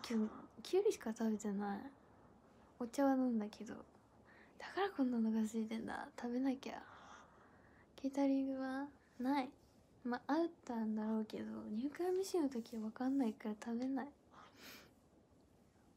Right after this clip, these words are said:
ね、インドカレー食べたい。インド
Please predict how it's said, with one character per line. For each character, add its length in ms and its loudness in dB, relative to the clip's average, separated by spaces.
ね、 380 4
イ 80 0
ン 80 4
ド 100 4
カ 140 2
レ 180 0
ー 100 -8
食 180 -2
べ 40 2
た 320 -4
い。 160 -8
イ 60 -4
ン 80 2
ド 80 0